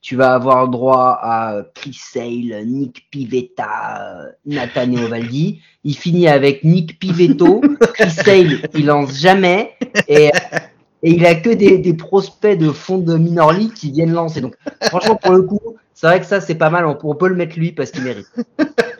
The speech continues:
Speaker 2: Bon, donc on est tous d'accord pour dire que les catcheurs en, en américaine, c'est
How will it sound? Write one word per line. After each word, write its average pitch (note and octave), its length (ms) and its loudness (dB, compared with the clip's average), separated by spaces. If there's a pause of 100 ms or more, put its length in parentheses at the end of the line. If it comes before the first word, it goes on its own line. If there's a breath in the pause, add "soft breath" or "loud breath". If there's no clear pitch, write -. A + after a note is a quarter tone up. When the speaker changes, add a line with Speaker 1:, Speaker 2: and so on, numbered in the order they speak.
(300 loud breath)
Speaker 2:
Bon, F3 260 6
donc F3+ 240 -2
on F#3 100 -2
est F3 180 0
tous F#3 160 -4
d'accord F3 380 0
pour D#3+ 180 -4
dire F3 180 -6
que - 100 -4
les C#3 180 2
catcheurs E3 520 0
en, C3 380 -4
en D3 100 0
américaine, D3+ 600 4
c'est A#2+ 340 -6